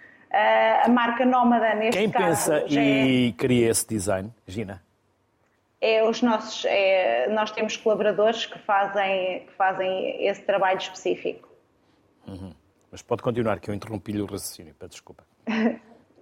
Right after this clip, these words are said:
Speaker 1: Tal como eu disse, nós temos a marca Bine, a Alma do Cacau, e temos a marca Nómadas. Eh, são marcas totalmente diferentes. Porquê? Porque o, a marca Alma do Cacau é um ch-, é um chocolate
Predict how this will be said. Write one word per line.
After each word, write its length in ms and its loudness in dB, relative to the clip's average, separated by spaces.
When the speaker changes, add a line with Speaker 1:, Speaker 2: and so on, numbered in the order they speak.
Speaker 1:
Tal 200 2
como 160 4
eu 60 4
disse, 240 2
nós 160 -2
temos 300 0
a 160 4
marca 400 0
Bine, 280 0
a 600 2
Alma 240 2
do 80 -10
Cacau, 480 2
e 60 -2
temos 360 0
a 200 2
marca 340 2
Nómadas. 600 0
Eh, 260 4
são 160 -2
marcas 360 0
totalmente 500 -4
diferentes. 640 -4
Porquê? 580 -2
Porque 260 -4
o, 380 2
a 100 2
marca 360 0
Alma 200 0
do 80 -10
Cacau 380 0
é 100 0
um 80 -2
ch-, 220 -10
é 100 0
um 80 -2
chocolate 500 -6